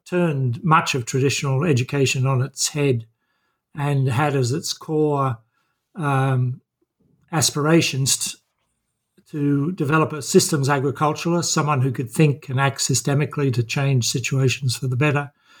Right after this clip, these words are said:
someone who, uh, could take responsibility for their own learning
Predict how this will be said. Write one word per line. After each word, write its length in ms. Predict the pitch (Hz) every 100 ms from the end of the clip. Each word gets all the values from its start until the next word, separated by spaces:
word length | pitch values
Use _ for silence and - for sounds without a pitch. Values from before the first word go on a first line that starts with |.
| - - _
someone 460 | - 170 151 147 135
who, 400 | 139 139 156 -
uh, 300 | 160 139 143 - -
could 180 | - 127
take 240 | 113 151 147
responsibility 800 | 131 156 143 143 135 139 127 127
for 120 | 131
their 140 | 135
own 200 | 135 135
learning 520 | 131 151 160 151 147